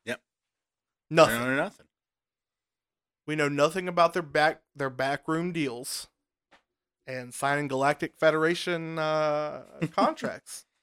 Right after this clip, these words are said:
Speaker 1: It's just, it, it's mind-boggling. When I, when I looked at that, it didn't, it didn't dawn on me then. Um, I was just saying, "Oh, they made four and a half million. They paid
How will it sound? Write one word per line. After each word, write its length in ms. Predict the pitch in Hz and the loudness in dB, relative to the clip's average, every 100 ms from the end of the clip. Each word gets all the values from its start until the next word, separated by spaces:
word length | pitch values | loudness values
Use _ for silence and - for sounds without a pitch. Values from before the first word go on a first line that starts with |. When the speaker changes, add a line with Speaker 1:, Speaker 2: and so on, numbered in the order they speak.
| _ _ _ _ _ _ 135 | _ _ _ _ _ _ -8
Speaker 1:
It's 200 | 120 - | -6 -6
just, 200 | 117 _ | -14 _
it, 160 | - 147 | -2 0
it's 220 | 135 123 | 0 -2
mind-boggling. 640 | 135 135 120 101 92 90 92 | 0 0 2 -2 -4 -10 -12
When 100 | 101 | -6
I, 200 | 98 104 _ | -4 -6 _
when 100 | 104 | -14
I 40 | |
looked 240 | 107 127 - | -2 -2 -2
at 100 | - | -4
that, 200 | 101 98 | -2 -2
it 120 | 95 | -4
didn't, 280 | 113 98 92 _ | -6 -8 -18 _
it 40 | 120 | -10
didn't 220 | 117 104 | -10 -4
dawn 180 | 113 107 | -4 -4
on 60 | |
me 100 | 98 | -14
then. 400 | 92 98 101 87 _ _ | -14 -8 -8 -8 _ _
Um, 260 | 98 90 92 | -8 -8 -4
I 100 | 110 | -4
was 100 | 104 | -4
just 220 | 101 - _ _ | -8 -12 _ _
saying, 180 | 98 78 | -16 -4
"Oh, 200 | 156 110 _ | -2 -2 _
they 80 | 117 | -6
made 180 | 113 110 _ | -4 -4 _
four 80 | 117 | -8
and 100 | 110 | -6
a 40 | |
half 260 | 101 107 - | -6 -8 -6
million. 340 | 113 127 123 117 _ _ _ _ | -2 0 0 -4 _ _ _ _
They 80 | 117 | -4
paid 300 | 123 110 101 | 0 0 0